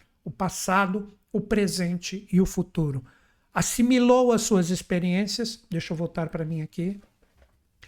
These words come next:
conseguiu fazer o seu propósito de renascimento e com isso,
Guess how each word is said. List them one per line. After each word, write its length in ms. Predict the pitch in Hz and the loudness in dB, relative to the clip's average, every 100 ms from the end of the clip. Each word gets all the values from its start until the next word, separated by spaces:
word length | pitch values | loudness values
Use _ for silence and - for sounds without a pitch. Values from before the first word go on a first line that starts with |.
| _ _ | _ _
conseguiu 720 | - 247 233 254 175 190 262 277 | -4 -2 0 0 0 4 4 2
fazer 540 | - 208 170 202 202 | 2 2 2 2 2
o 60 | 190 | 0
seu 220 | - 180 | -2 -2
propósito 760 | 180 170 - - 175 165 - 160 | 0 -2 -2 0 0 -2 -6 -4
de 140 | 170 | -2
renascimento 1000 | 156 180 170 175 208 208 214 226 226 226 - _ | 0 2 0 0 0 0 2 0 -2 -6 -10 _
e 80 | 208 | -4
com 300 | 196 247 240 | -2 0 2
isso, 500 | 254 247 - - 131 | 2 0 -2 -8 -12